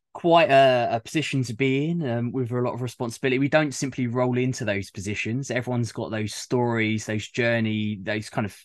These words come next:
I guess, those true life moments to get into where they are today. Do you have them, Chris? I'm sure you do. Um, let us <laughs> know exactly what journey you've been on and, and how it all began to where you are today.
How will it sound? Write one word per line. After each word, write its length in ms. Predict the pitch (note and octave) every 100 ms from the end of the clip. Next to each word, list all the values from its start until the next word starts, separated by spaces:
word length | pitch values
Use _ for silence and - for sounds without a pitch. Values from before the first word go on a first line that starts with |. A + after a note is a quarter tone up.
| _
I 300 | - - E2+
guess, 220 | A#2 B2
those 320 | A#2+ G#2 - -
true 240 | - D3+ A#2
life 320 | A2+ B2 -
moments 400 | A2 G2+ F#2 -
to 60 | -
get 100 | G#2+
into 220 | A2 A2
where 160 | A2+
they 140 | G#2+ G#2
are 140 | F#2
today. 520 | - F2+ A2 E2 E2 - - - - _ _ _ -
Do 80 |
you 180 | F3 E3
have 220 | C#3+ A#2+
them, 120 | A2 G2
Chris? 240 | G#2 F#2+
I'm 60 | A#2
sure 240 | - F#3
you 140 | D3
do. 320 | B2+ A2+ A#2 C#3 - -
Um, 760 | A2+ A2+ A2+ A2+ A2+ A2+ A#2 - - - - -
let 280 | C#3+ E3
us 180 | D#3+ -
<laughs> 0 |
know 120 | E3 -
exactly 800 | D#3+ D#3+ D3 C#3 - C#3 C3 A#2+
what 280 | A#2+ C#3
journey 300 | A#2+ C#3 B2+
you've 180 | A2+ A2
been 160 | B2+ B2+
on 220 | C3 D3
and, 240 | C3 A#2+ A2+ _ -
and 100 | A#2
how 180 | C#3 C3+
it 40 |
all 140 | C3
began 360 | A#2+ A#2 C#3 D3
to 100 | -
where 140 | B2+ C#3
you 120 | C3+
are 80 | C#3
today. 320 | B2+ C3+